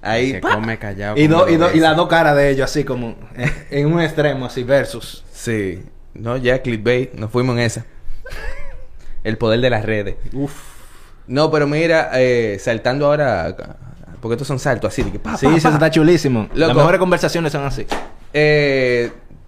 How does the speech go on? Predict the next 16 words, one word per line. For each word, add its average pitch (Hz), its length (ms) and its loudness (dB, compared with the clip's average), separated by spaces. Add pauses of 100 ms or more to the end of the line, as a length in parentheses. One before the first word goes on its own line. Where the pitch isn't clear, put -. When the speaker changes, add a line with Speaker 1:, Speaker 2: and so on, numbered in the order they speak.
Speaker 1:
¿tú 151 240 2
tienes 151 280 2
tu 139 100 0
personaje 139 460 0
en 165 60 0
las 175 100 0
redes? 107 260 -2 (300)
Speaker 3:
Sí, - 300 -8 (220)
sí, 98 180 -10 (100)
Luis 107 160 -2
Tomás. 107 220 -2 (260)
Así - 180 -8
como 117 200 -2
suena, 143 280 4
sin 117 220 2
ese, 151 380 -2